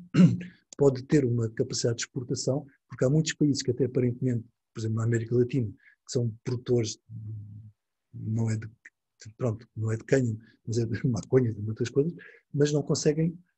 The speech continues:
o cânhamo no seu formato terapêutico, para roupa, para et cetera, et cetera, porque já está num outro formato, ok, que vai dar o cannabis, et cetera, et cetera. Então, há uma, aquilo tem um potencial em termos de exportação, pode ser incrível,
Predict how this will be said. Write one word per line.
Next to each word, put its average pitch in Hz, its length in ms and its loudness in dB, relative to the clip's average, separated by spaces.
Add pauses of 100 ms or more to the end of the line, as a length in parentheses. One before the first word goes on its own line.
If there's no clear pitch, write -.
(120)
o 139 80 -10
cânhamo 160 380 6
no 151 80 2
seu 147 180 -2
formato 139 680 -4 (260)
terapêutico, 147 1080 2 (460)
para 120 320 0
roupa, 151 400 4
para 123 160 0
et 117 80 -4
cetera, 131 220 2
et 123 100 -4
cetera, 143 280 2 (240)
porque 143 200 -2
já 139 60 6
está 147 160 -2
num 143 120 0
outro 143 200 0
formato, 127 360 -4 (300)
ok, 110 240 -8
que - 80 -14
vai 117 100 0
dar 117 120 -2
o 113 40 -6
cannabis, 120 460 -4
et 107 140 -10
cetera, 123 220 -6
et - 80 -14
cetera. - 200 -16 (260)
Então, 139 300 -2 (500)
há 143 80 -2
uma, 156 180 4
aquilo - 340 -8
tem 175 100 4
um 165 80 2
potencial 120 680 -2
em 123 60 -4
termos 131 200 -6
de - 60 -12
exportação, 131 480 -6
pode 165 200 -6
ser 180 80 -2
incrível, 180 640 2